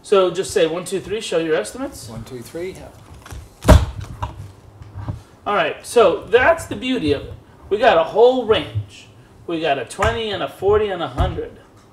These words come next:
Speaker 1: right? And what we want to do is engage in a discussion for a minute. Now, we trigger the discussion between the highest and the lowest, right? But everyone can come into the discussion.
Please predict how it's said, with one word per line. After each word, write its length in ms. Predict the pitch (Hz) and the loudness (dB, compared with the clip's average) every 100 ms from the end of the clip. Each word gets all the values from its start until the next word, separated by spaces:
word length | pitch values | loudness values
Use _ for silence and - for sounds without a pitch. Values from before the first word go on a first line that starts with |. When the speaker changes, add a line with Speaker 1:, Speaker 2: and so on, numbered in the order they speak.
| - | -8
Speaker 1:
right? 300 | 139 180 - - - - - | -6 -6 -8 -20 -20 -20 -8
And 220 | 185 170 | -6 0
what 180 | 185 277 | 4 4
we 100 | 294 | 2
want 300 | 262 254 269 - | -2 -4 -6 -10
to 60 | |
do 280 | 160 202 185 | -12 -10 -10
is 100 | 156 | -10
engage 500 | 160 156 175 190 170 | -10 -8 -6 -6 -8
in 80 | 175 | -12
a 40 | 156 | -10
discussion 720 | 143 135 - 135 131 220 240 - | -10 -10 -10 -12 -12 -16 -18 -20
for 220 | - 240 254 | -8 -6 -6
a 60 | |
minute. 420 | 233 180 - - - - _ _ _ - - - | -8 -12 -18 -12 -12 -12 _ _ _ -20 -20 -10
Now, 360 | 170 160 123 - - - _ _ - | -4 -4 -6 -12 -20 -20 _ _ -10
we 160 | 190 196 | -8 -8
trigger 580 | - - 302 349 349 | -8 -6 -4 -2 -2
the 140 | 277 247 | -2 -2
discussion 680 | 208 196 - 214 - 170 160 | -2 -6 -4 -6 -6 -10 -14
between 340 | 151 - 185 | -12 -12 -8
the 100 | 170 | -6
highest 540 | - - 202 233 214 - | -6 -4 -2 0 -2 -6
and 100 | 175 | -4
the 80 | |
lowest, 540 | 151 143 135 - - - _ _ - - - - _ _ _ _ _ | 0 0 -2 -6 -20 -20 _ _ -20 -20 -20 -20 _ _ _ _ _
right? 300 | - 151 214 - - - | -6 -4 -4 -10 -10 4
But 80 | |
everyone 400 | 254 320 311 240 | 6 6 2 -4
can 160 | 196 180 | -6 -12
come 180 | 170 170 | -10 -10
into 240 | 175 160 | -10 -10
the 120 | 151 | -12
discussion. 600 | 147 180 - - - - | -12 -14 -18 -20 -20 -20